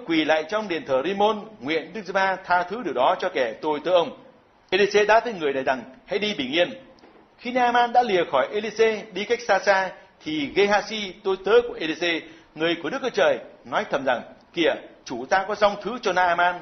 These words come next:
người Syria, không nhận lễ vật mà người đã đem đến. Ta chỉ Đức Giê-va hằng sống mà thề, ta sẽ chạy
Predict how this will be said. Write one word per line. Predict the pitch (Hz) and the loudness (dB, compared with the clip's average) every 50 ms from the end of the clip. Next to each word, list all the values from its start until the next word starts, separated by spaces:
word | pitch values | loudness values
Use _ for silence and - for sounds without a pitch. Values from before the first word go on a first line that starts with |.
| 143 117 | -14 -12
người | 127 135 120 - - | -8 -8 -8 -8 -6
Syria, | 156 151 151 143 127 - - - - _ _ | -6 -6 -6 -6 -8 -12 -16 -20 -20 _ _
không | - 226 233 | 0 0 2
nhận | 202 202 - - | 2 2 0 0
lễ | 214 247 196 | -2 0 0
vật | 180 156 - - - - - | 0 0 0 -10 -18 -16 -4
mà | 131 135 131 | -2 -2 0
người | 127 127 139 139 131 | 0 -2 -4 -4 -2
đã | 147 165 | -2 -2
đem | 180 180 175 170 | 2 2 0 0
đến. | 151 170 208 226 208 - - - _ - - _ _ _ - | 0 -4 -4 -4 -6 -14 -20 -20 _ -20 -20 _ _ _ 4
Ta | - 226 233 233 - | 4 4 4 4 0
chỉ | 156 139 135 156 | -8 -8 -8 -8
Đức | 180 240 - | -10 -10 -8
Giê-va | 226 233 233 214 - - | -2 0 2 2 0 0
hằng | - 143 139 127 | -2 -4 -4 -4
sống | - - 226 277 285 | -2 -4 -2 0 2
mà | 220 - - | 0 2 2
thề, | 151 151 147 135 | 2 2 2 0
ta | - - 156 156 208 | 0 0 0 0 0
sẽ | 208 202 | -2 0
chạy | - 190 156 | 0 -2 -2